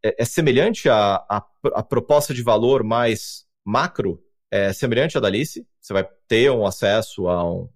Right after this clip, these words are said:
médico de família, um enfermeiro, um time de saúde. A pessoa espera ter esta camada intermediária.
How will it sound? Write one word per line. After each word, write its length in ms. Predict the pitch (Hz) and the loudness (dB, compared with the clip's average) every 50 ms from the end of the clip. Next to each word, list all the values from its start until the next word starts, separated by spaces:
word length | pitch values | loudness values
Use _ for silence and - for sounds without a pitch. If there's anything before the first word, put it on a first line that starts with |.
| _ _ | _ _
médico 220 | - 87 87 - | -6 -6 -6 -6
de 40 | - | -4
família, 300 | - 120 123 185 170 117 | -4 -4 -2 0 0 0
um 120 | 95 92 92 | 0 -2 -4
enfermeiro, 540 | - - 104 113 139 160 156 131 107 98 | -4 -6 -4 -2 0 0 0 0 -2 -4
um 60 | 90 - _ _ _ | -6 -10 _ _ _
time 200 | - - 110 95 | -8 -6 -6 -6
de 60 | - | -2
saúde. 580 | - 113 110 139 160 165 147 127 127 120 - - _ - - - - - | -2 0 0 0 0 -2 -4 -2 -2 -2 -2 -2 _ -20 -20 -20 -14 -8
A 60 | - - | -6 -2
pessoa 240 | - 127 - 190 | -2 2 2 2
espera 480 | 175 - - - 180 180 185 185 160 139 | 0 0 2 2 4 4 4 4 2 0
ter 400 | - - 160 151 151 147 - - | 0 0 0 2 2 2 2 2
esta 340 | - 123 127 127 - - 123 | 0 0 0 0 0 -4 -6
camada 300 | - - 113 113 107 107 | -4 -2 -2 -2 -2 -2
intermediária. 640 | 107 98 - 104 101 104 92 95 92 76 76 - - | -2 -2 -2 -2 0 0 0 0 -2 -4 -4 -8 -12